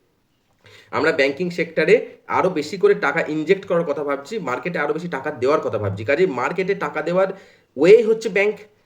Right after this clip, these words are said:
কাজেই ব্যাংকিং সেক্টরের দিক থেকে উন্নতি করবে, এই বিষয়ে কোনো সন্দেহ নাই। এছাড়া হচ্ছে ট্যাক্সে যে ছাড় গভর্নমেন্ট দিয়েছে, তার এফেক্ট কিন্তু ব্যাংকিং সেক্টরে আমরা দেখতে পাবো, কারণ ট্যাক্সের ছাড়ের এফেক্ট দিয়েছে মানে কি? মানুষের হাতে পারচেসিং পাওয়ার বেড়েছে।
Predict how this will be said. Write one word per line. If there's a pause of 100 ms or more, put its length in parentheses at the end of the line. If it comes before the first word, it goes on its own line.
(100)
কাজেই
ব্যাংকিং
সেক্টরের
দিক
থেকে
উন্নতি (220)
করবে,
এই
বিষয়ে
কোনো
সন্দেহ
নাই। (400)
এছাড়া
হচ্ছে
ট্যাক্সে
যে
ছাড়
গভর্নমেন্ট
দিয়েছে,
তার
এফেক্ট
কিন্তু
ব্যাংকিং
সেক্টরে
আমরা
দেখতে
পাবো,
কারণ
ট্যাক্সের
ছাড়ের
এফেক্ট
দিয়েছে
মানে
কি?
মানুষের
হাতে
পারচেসিং
পাওয়ার
বেড়েছে।